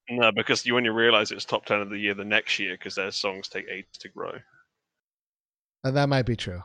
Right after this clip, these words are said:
Speaker 2: Maybe next year I'll be
Speaker 1: Which is
Speaker 2: like,
Speaker 1: probably why they're not popular.
Speaker 2: Well, it also might be they are in a dungeon and aren't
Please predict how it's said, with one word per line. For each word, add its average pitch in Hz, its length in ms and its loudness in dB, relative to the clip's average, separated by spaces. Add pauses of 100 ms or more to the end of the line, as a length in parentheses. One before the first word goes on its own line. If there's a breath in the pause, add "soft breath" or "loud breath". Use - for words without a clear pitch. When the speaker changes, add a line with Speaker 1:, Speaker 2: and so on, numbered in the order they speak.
Speaker 2:
Maybe 208 280 4
next 165 320 4
year 131 180 4
I'll 113 160 2
be 110 80 -2
Speaker 1:
Which 110 60 4
is 107 100 4
Speaker 2:
like, 104 60 0
Speaker 1:
probably 139 220 8
why 104 180 4
they're 98 120 -2
not 95 240 -8
popular. 78 400 -10 (1600)
Speaker 2:
Well, 123 260 2
it 131 180 2
also 135 280 4
might 107 200 -2
be 101 100 -2
they 98 380 -4 (240)
are 101 160 -4
in 98 80 -4
a 92 80 -4
dungeon 87 420 -8
and 82 240 -14 (320)
aren't 85 260 -12